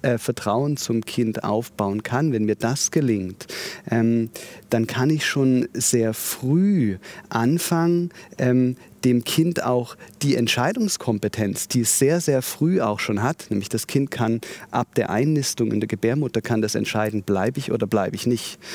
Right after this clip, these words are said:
Das hat da schon Empfindung und kann sagen, ist das ein Umfeld, wo es, wo ich mich wohlfühle, oder ist das ein Umfeld, wo ich mich nicht wohlfühle. Ähm,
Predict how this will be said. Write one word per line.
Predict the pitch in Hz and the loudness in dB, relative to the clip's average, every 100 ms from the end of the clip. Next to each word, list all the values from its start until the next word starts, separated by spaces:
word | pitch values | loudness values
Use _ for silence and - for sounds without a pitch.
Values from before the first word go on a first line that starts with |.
| - - | -8 -2
Das | 123 127 | 0 0
hat | 123 - | -2 0
da | 107 147 | 0 2
schon | - 139 127 127 - | 0 2 2 0 0
Empfindung | 113 - 139 151 143 135 | 0 2 2 2 2 2
und | 113 110 | 0 -2
kann | 117 113 | 0 0
sagen, | 110 107 110 | 0 -2 -2
ist | - - 123 | -2 -2 -2
das | - | 2
ein | 123 120 117 | 2 2 0
Umfeld, | - 135 - 131 123 117 - | 0 -2 2 2 2 0 -6
wo | 123 120 120 | 0 0 0
es, | - - | -2 -6
wo | - - - - 120 117 | -6 -6 -6 -4 0 2
ich | 110 | 2
mich | 113 - | -2 2
wohlfühle, | 110 127 135 147 139 | 2 2 2 2 2
oder | 127 117 | 2 0
ist | - - | 0 -2
das | - 120 | -2 0
ein | |
Umfeld, | - 117 117 113 | 0 0 0 0
wo | 113 | -2
ich | 104 | -2
mich | 107 - | -2 0
nicht | 170 - | 0 2
wohlfühle. | 110 104 - 113 120 139 - - - - | 0 0 0 0 0 -2 -6 -6 -8 -2
Ähm, | 131 127 123 | 2 4 2